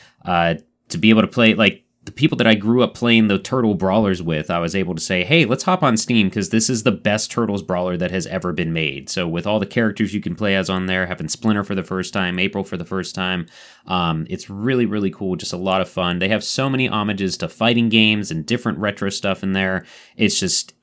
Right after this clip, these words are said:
clearly made with love and fans of the series. Um, they really knocked it out of the park with Shredder's Revenge. Really, really good.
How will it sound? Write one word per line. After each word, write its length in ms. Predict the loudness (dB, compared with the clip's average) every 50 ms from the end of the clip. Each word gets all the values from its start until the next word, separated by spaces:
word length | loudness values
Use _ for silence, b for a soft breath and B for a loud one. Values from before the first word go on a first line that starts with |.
| -20
clearly 460 | -10 -4 0 2 4 4 6 6 4
made 220 | 4 4 4 4 4
with 160 | 2 -2 -2
love 320 | -2 0 0 0 0 0
and 140 | -2 -6 -6
fans 340 | -4 -4 -2 -2 -2 -4 -4
of 120 | -6 -8
the 40 | -6
series. 600 | -6 -6 -4 -4 -4 -4 -4 -6 -6 -6 -8 -8 -8
Um, 460 | -6 -6 -4 -4 -6 -6 -10 -10 -6
they 260 | -2 -2 -2 -2 -4 -8 -10
really 380 | -8 -4 -2 -2 0 0 -2
knocked 240 | -4 -4 -6 -8 -8
it 80 | -6 -6
out 120 | -6 -6
of 40 | -8
the 80 | -8
park 260 | -8 -8 -8 -8 -8 -10
with 100 | -12 -12
Shredder's 320 | -10 -10 -10 -12 -12 -14
Revenge. 460 | -12 -12 -12 -12 -12 -12 -14 -14 -16 -14
Really, 280 | -10 -8 -8 -8 -8
really 180 | -8 -10 -12 -12
good. 240 | -10 -10 -12 -12